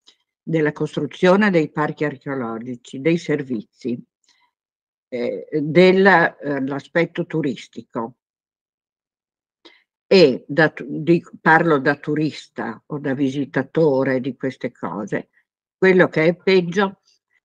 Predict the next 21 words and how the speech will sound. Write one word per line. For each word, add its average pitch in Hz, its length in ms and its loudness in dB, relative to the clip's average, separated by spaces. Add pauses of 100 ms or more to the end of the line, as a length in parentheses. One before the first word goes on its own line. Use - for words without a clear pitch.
(120)
formano 190 960 4
le 165 220 -2
guide 127 720 -4 (1120)
e - 380 0 (560)
fanno 190 400 0
dire 147 460 0
alle 175 340 -2
guide 185 720 -2 (100)
delle, 165 640 -2
eh, 131 440 -6
ehm, 135 600 -4 (920)
sonore 160 580 0
falsità. 131 720 -6 (800)
Eh, - 240 -18
per 170 140 -4
cui 151 340 -2
io 180 140 2
mi 160 100 0
sono 175 300 0
ritrovata, 175 1000 0
eh, - 480 -20